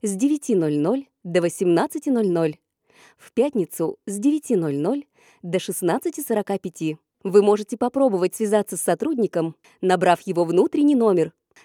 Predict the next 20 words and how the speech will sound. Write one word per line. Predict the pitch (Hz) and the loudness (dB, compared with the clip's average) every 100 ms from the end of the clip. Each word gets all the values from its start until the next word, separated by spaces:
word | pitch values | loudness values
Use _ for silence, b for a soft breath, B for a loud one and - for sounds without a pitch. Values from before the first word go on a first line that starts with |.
| _ | _
Также | 208 269 170 170 | -2 -2 0 2
вы | 190 | 4
можете | 214 220 - | 4 2 0
отправить | 247 - 247 196 196 | -2 2 0 2 0
ваш | 202 - | 0 0
вопрос | 156 160 269 - - | 0 2 0 -4 -6
на | 202 196 | 0 2
нашу | 185 - - | 2 0 0
электронную | 185 180 - 190 320 302 | 0 0 0 2 2 0
почту | 262 202 185 - 160 156 _ _ _ - | 0 0 0 -4 -8 -8 _ _ _ -2
инфо | 190 180 190 277 | 0 0 -2 -2
собака | 214 180 165 160 | 0 0 0 0
нарк | 151 180 247 - _ | 0 0 -4 -14 _
точка | - 359 - 185 | -8 -8 -4 -2
ру. | 165 165 160 _ _ _ _ _ | 0 -2 -6 _ _ _ _ _
Наши | 220 220 220 214 | 2 2 2 -2
сотрудники | 202 - 330 254 202 | -4 -2 0 0 -2
свяжутся | 185 190 185 170 - | -2 0 0 0 -6
с | 180 | -6
вами | 180 175 170 | 0 0 0